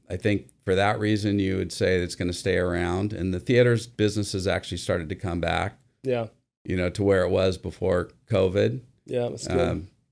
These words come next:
Speaker 1: you know, whether or not it's, I think people have shifted. I mean, that's one thing that you, you probably do less of,
Speaker 2: Yeah.
Speaker 1: especially with all the streaming services and everything so
Speaker 2: Yeah.
Speaker 1: accessible at your house.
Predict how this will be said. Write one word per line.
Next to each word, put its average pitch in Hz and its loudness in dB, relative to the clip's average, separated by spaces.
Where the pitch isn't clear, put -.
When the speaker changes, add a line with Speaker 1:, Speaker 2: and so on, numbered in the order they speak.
Speaker 1:
you 101 0
know, 104 4
whether 107 6
or 101 2
not 101 2
it's, 95 2
I 104 0
think 123 2
people 107 2
have 95 2
shifted. 92 -2
I - -4
mean, 95 0
that's 95 -2
one 95 0
thing 90 -2
that 85 -4
you, 82 -6
you 95 -6
probably 90 -2
do 92 -2
less 92 -2
of, 95 -2
Speaker 2:
Yeah. 120 0
Speaker 1:
especially 104 0
with 90 -2
all 87 0
the 85 -4
streaming 87 -2
services 87 -6
and 87 -4
everything 85 -4
so 87 -4
Speaker 2:
Yeah. - -2
Speaker 1:
accessible 92 2
at 87 0
your 87 -4
house. 90 -2